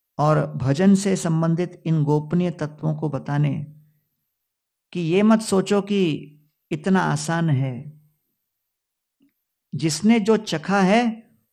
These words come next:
वही दूसरों को आस्वादन करा सकता है। इसलिए भक्ति सिद्धांत सरस्वती ठाकुर कहते थे, "Who is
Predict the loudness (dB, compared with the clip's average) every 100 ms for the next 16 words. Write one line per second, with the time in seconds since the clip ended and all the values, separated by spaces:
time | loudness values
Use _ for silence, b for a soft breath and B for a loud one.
0 | -6 2 4 4 2 0 -2 -2 -2 -4
1 | -2 -4 -4 -4 -2 -2 -4 -8 -8 -10
2 | -16 -18 -16 -14 -10 -10 -4 -2 -2 -4
3 | -8 _ _ _ _ _ _ _ _ _
4 | b b -2 -2 -2 -2 -2 0 2 0
5 | -2 -4 -4 -6 -6 -6 -4 -4 -4 -6
6 | -6 -6 -6 -6 -12 _ _ _ _ _
7 | _ _ _ _ _ _ _ _ -8 2
8 | 4 4 2 4 4 0 -8